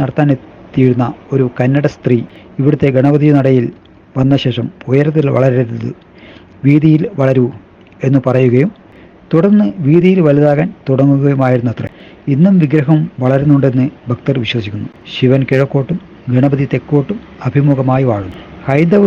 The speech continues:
വിശ്വാസമനുസരിച്ച് സിദ്ധി, ബുദ്ധി, തടസ്സങ്ങൾ എന്നിവയുടെ പ്രതീകമാണ് വിഘ്നേശ്വരൻ അഥവാ ഗണപതി എന്ന സങ്കല്പം. ക്ഷേത്രത്തിൽ ഉപദേവതകളായി കാശി വിശ്വനാഥൻ, ധർമ്മശാസ്താവ്, സുബ്രഹ്മണ്യൻ,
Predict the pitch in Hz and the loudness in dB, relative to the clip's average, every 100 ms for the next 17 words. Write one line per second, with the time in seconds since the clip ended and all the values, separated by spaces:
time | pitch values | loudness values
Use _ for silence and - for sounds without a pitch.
0 | 175 - 165 160 160 139 147 - 139 147 | 2 2 2 2 0 0 -4 -4 -4 -4
1 | - - - - - - 143 131 - 151 | -10 -20 -20 -20 -8 -2 -2 -2 0 0
2 | 165 - - 120 123 - 127 131 - - | -2 -12 -6 -4 -2 -2 -4 -4 -10 -20
3 | - - 123 - 131 120 - - - - | -10 -4 -2 -2 -2 -2 -6 -18 -20 -12
4 | - 127 147 147 143 143 123 135 135 127 | -4 0 2 2 0 0 0 2 2 2
5 | 123 147 - 127 113 123 117 110 101 - | 0 -4 -6 -8 -2 -2 -2 -6 -12 -16
6 | - 139 135 131 131 131 131 131 123 135 | -8 -2 0 0 -2 -2 -2 0 -2 -6
7 | - - - 127 120 120 113 107 - - | -12 -20 -6 -4 -2 -2 -4 -6 -12 -20
8 | - - - - - - - 165 180 196 | -20 -20 -20 -20 -20 -18 -4 0 0 0
9 | 190 208 202 160 147 185 180 165 151 139 | 0 -2 -2 -2 0 2 2 2 0 0
10 | 139 131 131 - _ - - 156 165 190 | 0 -2 -6 -18 _ -8 -2 0 0 2
11 | 170 131 147 127 120 117 - - - - | 2 2 0 2 0 -4 -8 -20 -20 -20
12 | - - 139 151 180 180 139 - 123 117 | -18 -6 -2 2 2 2 -2 -2 -4 -2
13 | 120 - - - - 143 117 170 151 131 | -6 -10 -20 -20 -6 -4 0 2 2 2
14 | 120 | -2